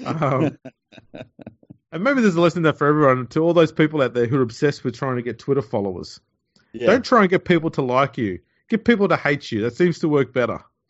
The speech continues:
Speaker 2: It really, really does, let me tell ya. Very successful.
Speaker 1: Very successful. Alrighty, well, that's, uh, that's another stunning episode wrapped up. Hope you
Speaker 2: Mm.
Speaker 1: enjoyed the, uh, the Barrett chat and
Speaker 2: Mm.
Speaker 1: whatever we did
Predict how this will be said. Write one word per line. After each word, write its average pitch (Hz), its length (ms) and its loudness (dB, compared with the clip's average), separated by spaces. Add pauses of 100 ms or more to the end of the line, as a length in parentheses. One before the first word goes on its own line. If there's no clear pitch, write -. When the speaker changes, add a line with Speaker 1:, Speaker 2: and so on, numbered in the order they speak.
(340)
Speaker 2:
It 107 140 -6
really, 120 420 0
really 104 400 -2
does, 87 420 -6
let 92 140 -4
me 90 100 -6
tell 82 320 -6
ya. 80 100 -10 (600)
Very 107 240 2
successful. 87 720 -4 (840)
Speaker 1:
Very 131 140 -14
successful. 104 540 -20 (300)
Alrighty, 139 320 0
well, 147 120 0
that's, 156 280 -2
uh, 113 320 0
that's 143 200 -4
another 120 540 0
stunning 147 500 0
episode 131 400 -2
wrapped 120 260 -4
up. 127 240 -4 (320)
Hope 156 160 -4
you 131 80 -2
Speaker 2:
Mm. 123 60 -2
Speaker 1:
enjoyed 120 360 0
the, 113 240 0
uh, 101 220 -4 (600)
the 110 100 -6
Barrett 127 380 0
chat 139 400 0 (600)
and 110 340 -4
Speaker 2:
Mm. 117 200 -10 (240)
Speaker 1:
whatever 123 260 2
we 120 140 2
did 117 260 -2